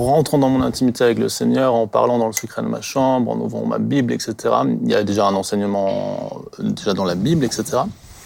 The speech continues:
Mais il y a eu cette notion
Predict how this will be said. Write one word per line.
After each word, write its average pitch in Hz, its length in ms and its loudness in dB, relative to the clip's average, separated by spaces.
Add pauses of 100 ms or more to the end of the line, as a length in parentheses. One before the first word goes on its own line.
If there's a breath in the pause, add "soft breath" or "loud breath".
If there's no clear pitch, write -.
(760 loud breath)
Mais 143 360 6 (240)
il 123 80 2
y 120 60 6
a 120 40 4
eu 120 100 4
cette 113 300 0
notion 160 520 2